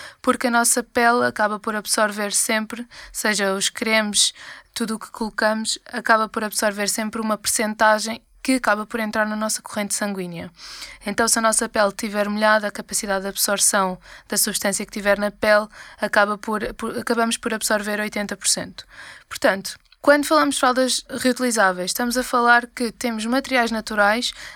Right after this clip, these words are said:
em contacto com a pele dos nossos bebés. O mesmo acontece para nós mulheres, que nos esquecemos que isto não se aplica só às fraldas e que muitas vezes os mesmos materiais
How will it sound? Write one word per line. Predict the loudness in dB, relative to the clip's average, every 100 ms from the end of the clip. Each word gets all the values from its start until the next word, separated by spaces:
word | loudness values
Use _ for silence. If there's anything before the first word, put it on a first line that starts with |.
| 0
em | 2 4
contacto | 2 2 4 4 4 -6
com | -4 0 2
a | 2
pele | 2 4 4 -2 _
dos | -4 -2 0
nossos | 0 2 0
bebés. | -2 -4 -4 -6 -8 -8 -20 -10 0
O |
mesmo | 2 4 2
acontece | 0 0 0 -4 -2 -2
para | 2 2
nós | 2 2 2
mulheres, | 2 2 2 0
que | -2 -2
nos | 0
esquecemos | -2 0 0 -2 -4 -6 -6 -8 -10 -20 -4
que | 0
isto | 2
não | 2
se | 0
aplica | -2 -6 -4
só | 0 4
às | 2
fraldas | 2 0 0 -2 -8 -10 -12 -20 -14 -4
e | -4
que | 0
muitas | 0 2 0 -2
vezes | -2 -2 -2 -4 -6 -12 -6
os | 0
mesmos | 0 0 -2 -2
materiais | -2 -4 -2 4 4 4 -4 -4